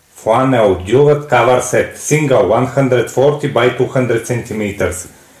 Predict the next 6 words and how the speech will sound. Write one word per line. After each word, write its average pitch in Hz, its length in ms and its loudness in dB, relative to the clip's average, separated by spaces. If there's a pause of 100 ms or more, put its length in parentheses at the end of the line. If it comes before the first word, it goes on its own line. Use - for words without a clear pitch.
(120)
fifty 143 380 -2
by 110 160 2
seventy 139 520 0
by 113 220 2
seventy-five 123 760 0
centimeters. 107 1300 -6